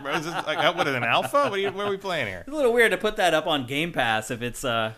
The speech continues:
Speaker 2: not version one point oh.
Speaker 1: It does not say, it, there's definitely a zero at the beginning of it. But I don't know what, I mean, I don't know what their numbering system is, so I, it might, maybe it's, that's just how they do it.
Speaker 2: Yeah.
Speaker 1: Um, but it's fun, and it feels like you could add more in the future if you wanted to. Like,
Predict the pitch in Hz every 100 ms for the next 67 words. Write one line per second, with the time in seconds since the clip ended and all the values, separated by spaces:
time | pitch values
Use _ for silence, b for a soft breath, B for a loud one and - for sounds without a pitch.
0 | - 131 147 127 143 135 127 143 151 139
1 | 123 127 107 117 127 143 160 208 - 175
2 | 139 117 139 127 143 139 180 208 190 113
3 | 117 147 143 104 101 107 104 104 120 107
4 | 92 95 107 139 131 113 135 131 139 175
5 | 156 147 139 131 127 113 104 - 104 -
6 | 98 95 104 202 104 104 113 104 110 117
7 | 117 107 - 107 - 104 104 101 92 95
8 | 87 - 123 120 110 104 - - 104 101
9 | 98 98 113 185 247 - 247 180 120 131
10 | 135 135 127 175 165 160 - 135 113 123
11 | 113 110 120 107 101 113 - 104 101 113
12 | 110 104 98 101 98 95 95 - 101 98
13 | 95 92